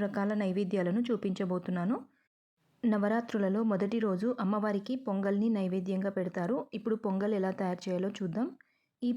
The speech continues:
పొంగల్ తయారు చేసుకోవటానికి ఒక కప్పు బియ్యం, ఇంకా ఒక కప్పు పెసరపప్పును తీసుకోవాలి. స్టవ్ పైన ప్యాన్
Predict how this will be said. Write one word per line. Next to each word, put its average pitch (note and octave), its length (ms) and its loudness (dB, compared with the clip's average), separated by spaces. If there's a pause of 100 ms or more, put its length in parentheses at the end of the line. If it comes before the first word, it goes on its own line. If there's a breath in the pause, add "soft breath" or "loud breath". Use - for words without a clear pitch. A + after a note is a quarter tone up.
పొంగల్ G3+ 380 0
తయారు F#3 260 -2
చేసుకోవటానికి F#3+ 600 -2 (180)
ఒక G3+ 200 -4
కప్పు G3 200 -2 (100)
బియ్యం, G3 240 0 (160)
ఇంకా G#3 160 0 (100)
ఒక F#3+ 200 -4
కప్పు G#3 260 -4
పెసరపప్పును G3 640 -2
తీసుకోవాలి. F#3+ 580 -2 (680)
స్టవ్ G#3 260 0
పైన A#3+ 160 2 (100)
ప్యాన్ G3 220 0